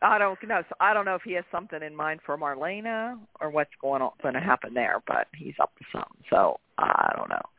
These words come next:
So we have all five of them gonna be plotting against people or whatever.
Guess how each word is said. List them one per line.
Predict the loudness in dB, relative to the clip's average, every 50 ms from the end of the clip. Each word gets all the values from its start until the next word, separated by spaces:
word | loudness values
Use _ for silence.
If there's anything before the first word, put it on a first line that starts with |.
| -18 -18 -16 -16 -16 -18 -18 -20 -20 -6 0 2
So | 4 4
we | 6 4 4 4
have | 4 4
all | 2 2 0 -2 _ _
five | -2 2 2 2 2 0
of | -4 -10 -10
them | -10 -10 -10 -12 _ -10
gonna | -10 -10 -10
be | -12 -12 -14 -14 -16 -18 -14 -2
plotting | 2 4 4 4 2 0 -8 -14 -14
against | -12 -12 -10 -12 -12 -14 _ -20 _
people | -12 -10 -10 -6 -4 0
or | 2 2 2 2 0 -2 -2
whatever. | -2 -2 -2 -2 -2 -2 -2 -4 -6